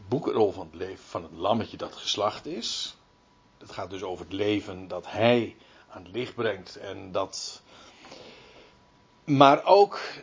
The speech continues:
dat, eh, vanaf 's werelds nederwerping. Slaat dat nu op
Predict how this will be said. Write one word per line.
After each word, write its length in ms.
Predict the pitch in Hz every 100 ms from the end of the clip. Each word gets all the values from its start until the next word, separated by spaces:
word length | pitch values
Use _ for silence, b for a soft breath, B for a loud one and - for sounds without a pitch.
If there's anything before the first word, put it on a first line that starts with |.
| 143
dat, 520 | 135 151 151 - - 143
eh, 120 | 139
vanaf 540 | - 156 151 - 143
's 80 | -
werelds 560 | 147 147 135 131 - -
nederwerping. 880 | 123 123 123 113 110 107 107 139 151
Slaat 260 | 151 131 131
dat 160 | 120
nu 240 | 123 131 -
op 240 | 123